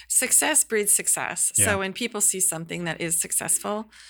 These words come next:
Speaker 1: they wanna be a part of it.
Speaker 2: Sure.
Speaker 1: And that means I wanna work for that, I wanna work there, or I wanna live there.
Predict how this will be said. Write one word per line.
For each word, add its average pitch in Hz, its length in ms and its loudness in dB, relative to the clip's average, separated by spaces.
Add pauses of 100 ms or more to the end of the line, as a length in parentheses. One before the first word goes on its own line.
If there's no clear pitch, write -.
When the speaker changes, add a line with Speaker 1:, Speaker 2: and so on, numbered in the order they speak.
(220)
Speaker 1:
they 185 180 2
wanna 175 220 0
be 170 140 -8
a - 20 -10
part - 260 -10
of 170 120 -12
it. - 200 -12
Speaker 2:
Sure. 180 180 -2
Speaker 1:
And 175 80 0
that 170 180 -4
means 175 480 0
I 165 100 -2
wanna 175 200 -4
work 247 220 -2
for 240 200 -4
that, 226 180 -4
I 190 60 -2
wanna 180 200 -2
work 214 240 -6
there, 233 380 -2
or 185 80 -2
I 180 60 0
wanna 180 220 -6
live 175 200 -6
there. 180 340 -10